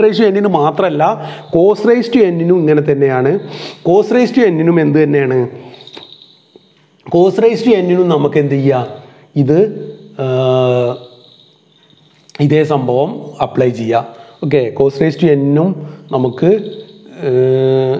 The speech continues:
ഇതേ കാര്യം ഉപയോഗിക്കാം. അപ്പോൾ നിങ്ങൾക്കൊരു എക്സാമ്പിളൊക്കെ, അപ്പോൾ നോട്ടിൽ റിമാർക്ക് എന്ന് പറഞ്ഞിട്ട് if n is odd we can, നിങ്ങൾ തന്നെ നോട്ട് ഉണ്ടാക്കുക, നിങ്ങൾ തന്നെ നോട്ട് ഉണ്ടാക്കുക. എങ്ങനെ? If n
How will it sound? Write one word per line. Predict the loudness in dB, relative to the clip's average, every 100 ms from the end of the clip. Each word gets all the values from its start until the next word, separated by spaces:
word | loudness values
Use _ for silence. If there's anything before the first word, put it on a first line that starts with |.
| -8 -8 -2
ഇതേ | 0 0 -2 -4
കാര്യം | 0 2 2
ഉപയോഗിക്കാം. | 2 -2 0 -4 -6 -14 _ _ _ _ -4
അപ്പോൾ | 0 0
നിങ്ങൾക്കൊരു | 0 0 -2
എക്സാമ്പിളൊക്കെ, | -2 0 0 0 0
അപ്പോൾ | 2 0
നോട്ടിൽ | 2 2 2 2
റിമാർക്ക് | 0 0 0
എന്ന് | 0 2
പറഞ്ഞിട്ട് | 0 0 0
if | 0 0
n | 2
is | 2 2
odd | 0 -2
we | -2 -2
can, | -2 -4 -12 -20 -14 -4 2
നിങ്ങൾ | 2 2
തന്നെ | 2 0 0
നോട്ട് | 0 0
ഉണ്ടാക്കുക, | 0 -2 -2 -4 -2
നിങ്ങൾ | 0 0
തന്നെ | 2 2
നോട്ട് | 2 0
ഉണ്ടാക്കുക. | -2 0 0
എങ്ങനെ? | 0 -2 -8 -12 -2
If | 0 2
n | 2